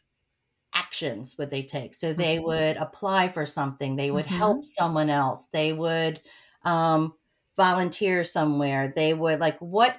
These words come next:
Speaker 1: actions would a student actually do? So, for example, during covid,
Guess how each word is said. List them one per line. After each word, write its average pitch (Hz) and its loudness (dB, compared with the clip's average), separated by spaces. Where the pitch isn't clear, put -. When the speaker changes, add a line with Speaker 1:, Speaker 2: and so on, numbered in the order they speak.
Speaker 1:
actions 190 0
would 165 0
a 156 0
student 160 -6
actually 160 -6
do? 143 0
So, 151 0
for 269 2
example, 269 2
during 185 2
covid, 196 4